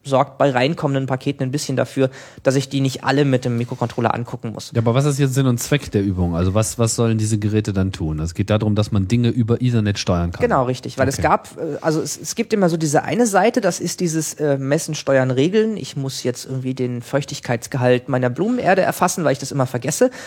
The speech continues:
Speaker 1: versus ich muss irgendwie gucken, sind da irgendwie meine Fenster offen oder Türen offen oder ich will irgendwie das Licht schalten oder sowas und dann über das über, über, über Netzwerk oder sogar über Internet halt zu machen.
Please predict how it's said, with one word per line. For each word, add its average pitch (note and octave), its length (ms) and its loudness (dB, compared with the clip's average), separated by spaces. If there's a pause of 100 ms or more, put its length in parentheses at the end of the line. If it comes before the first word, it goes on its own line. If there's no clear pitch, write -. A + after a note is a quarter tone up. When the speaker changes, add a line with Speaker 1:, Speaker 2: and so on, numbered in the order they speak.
(340)
Speaker 1:
versus C#3 500 2
ich C3+ 160 -8
muss C#3+ 200 2
irgendwie C3 240 -4
gucken, D#3+ 340 -2
sind C3 160 -4
da C3 60 2
irgendwie A#2+ 160 -4
meine A2+ 160 -2
Fenster E3+ 400 0
offen C#3 220 -2
oder B2+ 180 2
Türen D#3 280 0
offen C3 360 -2
oder B2+ 180 2
ich A#2+ 200 -6
will B2 80 2
irgendwie B2+ 180 0
das C3 160 -2
Licht - 220 -6
schalten C3 440 2
oder B2+ 160 -2
sowas B2+ 340 0 (280)
und F3+ 300 -2
dann D#3+ 180 2
über D#3+ 180 -2
das D3+ 200 -2
über, D#3 280 2
über, D#3 280 -2
über D#3+ 200 0
Netzwerk D#3 460 0
oder D3 140 0
sogar C#3 240 0
über C#3+ 180 0
Internet C#3+ 420 0
halt - 280 -6
zu - 80 -10
machen. A2+ 240 -2